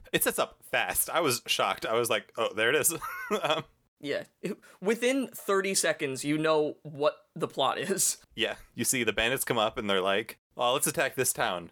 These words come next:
Speaker 1: Wait, we just did that. Let's do it again later." <laughs> And then there it is. <laughs> The bandits are going to attack the town later. <laughs> Yeah, the reason they're coming back later is 'cause they had already <laughs> taken all their rice,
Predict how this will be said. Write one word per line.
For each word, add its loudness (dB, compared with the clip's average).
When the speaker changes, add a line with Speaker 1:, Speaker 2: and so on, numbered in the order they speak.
Speaker 1:
Wait, 0
we 0
just 0
did 0
that. 0
Let's 2
do 2
it 2
again -2
later." -2
<laughs> -20
And 0
then -6
there 2
it 0
is. -2
<laughs> -4
The 4
bandits 0
are 4
going 0
to 0
attack 2
the 2
town -4
later. -2
<laughs> -8
Yeah, 0
the 0
reason 0
they're 2
coming -6
back 0
later 2
is -2
'cause 0
they 2
had -2
already 0
<laughs> -6
taken -2
all 2
their 2
rice, 0